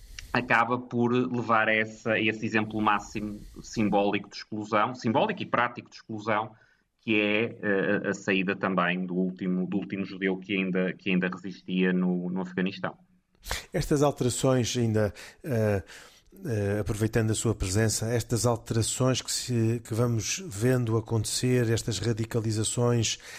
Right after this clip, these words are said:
Speaker 2: em vários países, eh, islâmicos, eh, eh, com, eh,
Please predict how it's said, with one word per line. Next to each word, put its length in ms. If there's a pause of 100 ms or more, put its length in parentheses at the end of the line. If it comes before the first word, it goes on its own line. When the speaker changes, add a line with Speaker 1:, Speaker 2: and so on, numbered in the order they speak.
(200)
Speaker 2:
em 300
vários 380
países, 960
eh, 480
islâmicos, 800 (380)
eh, 640 (480)
eh, 240
com, 640
eh, 760